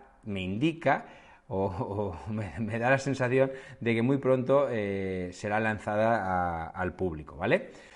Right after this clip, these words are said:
Bien, pues aquellos que ya me sigáis, o me seguís, perdón, eh, desde hace ya tiempo, ¿vale? Tal vez recordaréis que en el añ-, en el año pas-, el año pasado, en noviembre del dos mil veinte,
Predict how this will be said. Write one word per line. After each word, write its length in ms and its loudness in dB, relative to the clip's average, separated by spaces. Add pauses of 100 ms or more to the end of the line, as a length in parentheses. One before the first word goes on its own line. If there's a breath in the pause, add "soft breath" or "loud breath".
(420 loud breath)
Bien, 280 6
pues 360 4 (200)
aquellos 420 0
que 120 0
ya 100 2
me 120 -2
sigáis, 600 2
o 80 -10
me 120 -4
seguís, 380 -2
perdón, 640 -2
eh, 800 -2
desde 240 -4
hace 180 -2
ya 480 2
tiempo, 560 0
¿vale? 240 0
Tal 180 2
vez 200 0
recordaréis 600 0
que 100 -4
en 80 -2
el 100 -2
añ-, 260 -2
en 100 -4
el 520 -4
año 360 0
pas-, 140 -8
el 140 2
año 160 2
pasado, 320 4
en 80 2
noviembre 320 0
del 120 0
dos 140 0
mil 160 0
veinte, 460 0